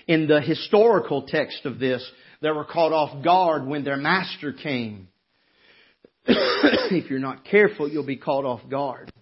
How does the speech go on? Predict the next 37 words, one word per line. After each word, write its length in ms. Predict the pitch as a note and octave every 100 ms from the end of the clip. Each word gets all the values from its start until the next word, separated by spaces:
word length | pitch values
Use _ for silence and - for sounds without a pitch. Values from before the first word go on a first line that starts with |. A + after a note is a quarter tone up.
| _ _ _ _ -
So 120 | E3+
I'll 160 | D3+
give 140 | D3+ F3+
you 140 | E3+
these 280 | D#3 D#3+ - -
few 160 | F3
points, 600 | - - F3+ D3+ C#3+ - -
and 100 | A#2
I'll 140 | B2
go 180 | B2+ C#3
to 80 | C3
the 120 | B2+
house 420 | B2 D3+ B2+ -
this 200 | C3 - -
morning. 480 | C#3 C3+ B2+ A#2+ A#2+ _ _ _ _ _ _ _ _ _ -
Ready 340 | D3+ F#3 E3+
or 80 | D#3+
not, 340 | E3 F3+ D3+
here 220 | D3+ D#3 C#3+
I 100 | C3+
come. 340 | - E3+ C#3
I 60 | C#3+
want 180 | C#3+
you 100 | C#3+
to 80 | C3
see 260 | B2+ - D3
this. 400 | A#2+ C#3+ C3 -
The 80 | C#3
return 480 | B2+ B2+ F3 E3+ D3+
of 160 | B2+
Christ 520 | - F3 D3+ C3+ A#2+ -
will 380 | C3+ D#3 D#3+ B2+
take 420 | B2 D#3 D#3 D3+
the 100 | C3+
world 580 | B2+ C#3 C#3+ C3 A#2+ A2 - _ _ _ _ _
by 260 | C#3 C3 B2+
surprise. 500 | - - B2+ G#2+